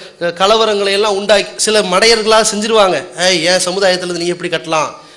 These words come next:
அல்லது என் சமுதாய பொண்ணு நீ எப்படி இழுத்துட்டு போலான்ட்டு" சில உணர்ச்சிக்கு பலியாகக்கூடிய ஒரு படிப்பறிவற்ற பாமரத்தனமா சில பேர் இப்படி ஈடுபட்டு போயிருவார்கள்.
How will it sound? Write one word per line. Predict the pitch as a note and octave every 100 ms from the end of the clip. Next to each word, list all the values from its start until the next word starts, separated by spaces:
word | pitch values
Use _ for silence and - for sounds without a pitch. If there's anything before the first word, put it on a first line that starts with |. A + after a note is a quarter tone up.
| -
அல்லது | F3 E3+
என் | G#3+
சமுதாய | G#3+ G#3 A3 G#3
பொண்ணு | G3+ G3
நீ | G3+
எப்படி | G#3+ G3
இழுத்துட்டு | G3 F#3+ E3+
போலான்ட்டு" | F#3 D4 C4 B3 - - -
சில | - G#3+ G3
உணர்ச்சிக்கு | F#3+ C4 - C4 - G#3+
பலியாகக்கூடிய | F#3+ G#3+ A#3 G#3+ G#3 G#3+ G#3 G#3+ A3 - - - -
ஒரு | G3+
படிப்பறிவற்ற | G3 G3 A#3 A3+ A3 G#3+ G#3 G#3+ -
பாமரத்தனமா | F#3+ A#3 A#3+ A3 A3+ A#3
சில | A3+ G#3+
பேர் | G#3+
இப்படி | F#3 F#3+
ஈடுபட்டு | B3 A3+ G#3
போயிருவார்கள். | E3+ G3+ G3+ F#3+ E3+ C3+ -